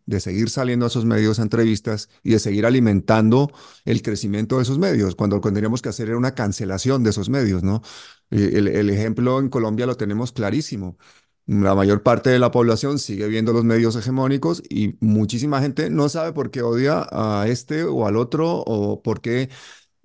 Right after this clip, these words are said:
clasifica básicamente a todo aquel que no piense, eh, eh, de,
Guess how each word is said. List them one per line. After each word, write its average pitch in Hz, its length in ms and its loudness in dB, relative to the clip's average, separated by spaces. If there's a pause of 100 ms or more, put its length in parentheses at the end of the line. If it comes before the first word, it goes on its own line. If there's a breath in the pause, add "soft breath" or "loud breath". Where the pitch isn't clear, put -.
clasifica 117 520 -2
básicamente 110 640 0
a 123 80 -2
todo 123 180 6
aquel 120 220 -2
que 120 100 -8
no 117 140 -10
piense, 117 460 0 (360 loud breath)
eh, 101 960 6
eh, 101 180 2 (120)
de, 101 840 -2